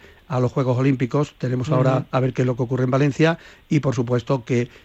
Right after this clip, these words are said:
Speaker 1: eh, que el equipo de hombres y de mujeres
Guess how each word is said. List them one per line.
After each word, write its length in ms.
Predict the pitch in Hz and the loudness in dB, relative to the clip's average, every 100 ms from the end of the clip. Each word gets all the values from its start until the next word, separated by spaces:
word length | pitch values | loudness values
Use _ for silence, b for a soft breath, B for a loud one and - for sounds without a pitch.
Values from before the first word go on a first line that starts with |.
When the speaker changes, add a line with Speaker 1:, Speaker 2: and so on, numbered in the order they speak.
| B | B
Speaker 1:
eh, 200 | 156 123 117 | -4 -4 -2
que 520 | 120 117 123 120 135 | 0 0 0 -2 -2
el 80 | 123 | -2
equipo 440 | 117 139 - 139 | 0 -2 0 0
de 200 | 131 135 | 2 0
hombres 320 | 139 139 131 | 0 -2 -4
y 40 | 131 | -2
de 80 | 127 | -4
mujeres 440 | 120 156 143 | 0 2 2